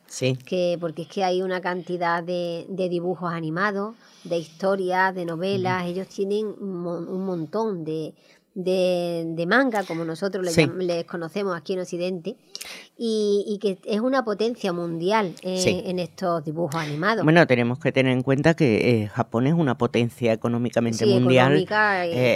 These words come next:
Speaker 2: claro,
Speaker 1: es
Speaker 2: industrial.
Speaker 1: uno de los, de las mayores potencias en... en posesión de robots hoy en día. Eh, muchas cosas. Y el manga es una fusión entre, eh, la impresión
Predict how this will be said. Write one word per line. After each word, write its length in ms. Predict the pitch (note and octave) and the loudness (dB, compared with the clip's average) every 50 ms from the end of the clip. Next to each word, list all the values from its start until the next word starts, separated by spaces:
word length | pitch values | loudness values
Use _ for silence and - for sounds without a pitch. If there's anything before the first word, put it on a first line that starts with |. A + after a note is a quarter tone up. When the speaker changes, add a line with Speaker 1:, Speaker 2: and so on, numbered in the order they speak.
| D2+ | 4
Speaker 2:
claro, 100 | F2 C3 C3+ | 4 4 4
Speaker 1:
es 40 | - F#3 F3+ | 2 0 -4
Speaker 2:
industrial. 180 | F3+ - - D3+ | -2 0 2 4
Speaker 1:
uno 160 | C#3+ C#3+ C#3+ | 6 6 8
de 100 | C#3+ C#3+ | 8 8
los, 400 | C#3 C3+ B2+ B2+ A#2 A#2+ - - | 8 8 8 8 6 2 -4 -8
de 200 | - C3+ A#2 B2+ | -6 -2 0 0
las 160 | B2 A2+ A2 C3 | 2 2 2 0
mayores 320 | B2+ B2+ B2+ C3 C3 C3 | 2 4 4 2 2 0
potencias 640 | - - A#2+ - - C3 C#3 C3 C3 C3+ C3 A#2+ A#2+ | -2 -2 -2 0 2 0 0 0 0 0 -2 0 0
en... 300 | B2+ A#2+ A#2+ B2 A#2+ - - | 0 0 0 0 -2 -2 -2
en 300 | C3+ C3 B2+ B2 B2 - - _ _ _ _ _ _ _ - | -2 0 0 0 -2 -4 -10 _ _ _ _ _ _ _ 4
posesión 640 | - D3+ C3+ - C#3+ B2 - - C3 C3 C#3 C#3+ C#3 | 4 4 4 4 0 -2 0 0 2 2 2 2 2
de 80 | B2+ - | 2 2
robots 480 | A2+ A#2+ A2 B2 C#3 C#3 - - - - - | 0 2 2 2 2 2 0 -8 -14 -8 -4
hoy 180 | C#3 C3 B2 B2 | -2 -2 -2 -2
en 160 | A2+ A#2 B2 | -2 -4 -2
día. 320 | C3 D3+ E3+ D3+ B2+ C3 - - - - - - - - - - _ - | -2 0 0 0 -2 -2 -6 -12 -20 -20 -20 -20 -20 -20 -20 -18 _ -4
Eh, 140 | A2+ A#2 - - | -4 -4 -4 -4
muchas 500 | D3+ C#3+ C3 C3+ D3 E3 D#3 - C#3+ C3+ | -2 0 0 2 2 0 0 -2 -4 -4
cosas. 540 | - - D#3 D3+ - - B2+ A#2+ - - - - - - - - _ | 2 2 2 2 4 2 0 -2 -2 -6 -16 -18 -20 -20 -20 -12 _
Y 160 | - D3+ D3 | 2 6 6
el 120 | C#3 B2+ B2 | 6 6 6
manga 460 | B2+ D3 F3+ G#3 G3 F3+ F3 F3+ - - | 4 2 2 0 0 0 -2 -4 -4 -6
es 180 | - C3+ - - | -6 -6 -4 -4
una 180 | D#3+ D3+ D#3 | -4 -4 -4
fusión 680 | D3 - C#3 D3+ - - - F3 F3 D#3 D#3 F3 G3 G#3+ _ - | -4 -6 -6 -6 -4 -2 2 2 4 4 4 2 -2 -4 _ -2
entre, 500 | - D#3+ D3 C#3 C3+ D#3 D#3+ F3 F#3 F3+ - - - - - - _ - | -2 -2 -2 -2 -4 -2 -2 -2 -2 -4 -8 -16 -20 -20 -20 -18 _ -2
eh, 260 | - C#3+ D3 - - - | 0 2 2 2 0 0
la 220 | C#3 D3 C#3+ C#3+ | 0 2 2 2
impresión 840 | C#3 C3+ C#3 - C3+ C3 - - - F3 F#3 F3+ F3+ E3 C3+ A#2 G2 | 2 2 -2 -2 -2 -4 -2 -4 -2 2 2 4 4 4 2 0 -4